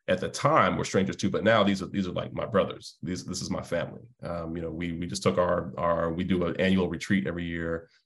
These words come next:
We just got back from our retreat, um, in Florida this past weekend, where, you know, we just rented a house and we just, you know, uh, went around in a circle, and every, every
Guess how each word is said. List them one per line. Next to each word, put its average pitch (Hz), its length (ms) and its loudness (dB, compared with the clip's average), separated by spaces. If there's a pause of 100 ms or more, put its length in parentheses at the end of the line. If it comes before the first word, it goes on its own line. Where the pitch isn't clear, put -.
(120)
We 90 100 -2
just 95 320 2
got 87 220 2
back 85 200 2
from 85 120 0
our 82 80 0
retreat, 82 440 0 (200)
um, 82 580 -4
in 85 140 -4
Florida 82 640 2
this - 240 -6
past 85 260 -2
weekend, 82 540 -2 (400)
where, 80 120 -2
you 82 80 -2
know, 80 80 -2
we 82 100 -2
just - 140 -6
rented 92 200 4
a - 40 -4
house 90 300 4
and 87 60 0
we 82 60 -4
just, - 240 -8
you 82 80 -4
know, 67 320 -2
uh, 58 120 -2
went 95 200 4
around 90 600 2
in 87 180 -4
a 82 80 -4
circle, 85 580 0
and 85 180 -4
every, 98 480 4
every 92 360 -2